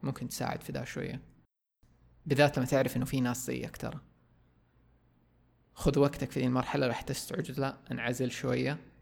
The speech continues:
أعرف إنه في ناس تشبهك، أعرف إنه أنت حتبدأ تقابل دول الناس.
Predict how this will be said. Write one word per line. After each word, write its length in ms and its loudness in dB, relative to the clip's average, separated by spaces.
أعرف 320 2
إنه 100 0
في 180 0
ناس 220 0
تشبهك، 600 -6
أعرف 380 4
إنه 300 -2
أنت 240 -2
حتبدأ 760 -4
تقابل 420 4
دول 220 4
الناس. 480 0